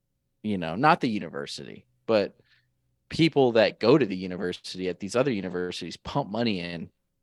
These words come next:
you know, like, there's, it's, it's kinda complicated. I was thinking about the S E C, 'cause I think on the one hand, like, the S E C is propped up by the media. Like, they're not, it's not, they're not, they are the best league, right? But, like, I think,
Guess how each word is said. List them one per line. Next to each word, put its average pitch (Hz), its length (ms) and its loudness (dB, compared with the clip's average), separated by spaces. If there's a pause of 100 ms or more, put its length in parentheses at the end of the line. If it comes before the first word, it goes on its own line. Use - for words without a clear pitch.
(320)
you 90 220 -6 (140)
know, 92 320 -8
like, 98 320 -6 (340)
there's, 185 200 4
it's, 185 280 0
it's 180 160 0
kinda 233 260 0
complicated. 107 720 2
I 117 60 2
was 127 120 2
thinking 147 180 -2
about 120 80 4
the 95 100 0
S 113 160 -2
E 110 60 -6
C, 107 180 -6
'cause 110 160 -4
I 120 60 2
think 170 200 0
on 147 120 2
the 110 80 2
one 127 220 -2
hand, 95 440 -4 (840)
like, 107 380 -2 (320)
the 110 140 0
S 151 220 4
E 160 80 -2
C 143 280 0
is 104 120 -2 (180)
propped 123 440 4
up 113 200 4
by 101 140 0
the 92 100 -12
media. 98 560 -6 (580)
Like, 120 140 6
they're 180 180 10
not, 170 380 6
it's 139 160 -2
not, 151 280 2
they're 147 120 2
not, 151 240 2
they 170 100 10
are 147 240 10
the 113 100 0
best 104 400 0
league, 95 400 -4
right? 104 300 0 (240)
But, 127 120 4
like, 113 360 4 (320)
I 110 120 2
think, 151 340 2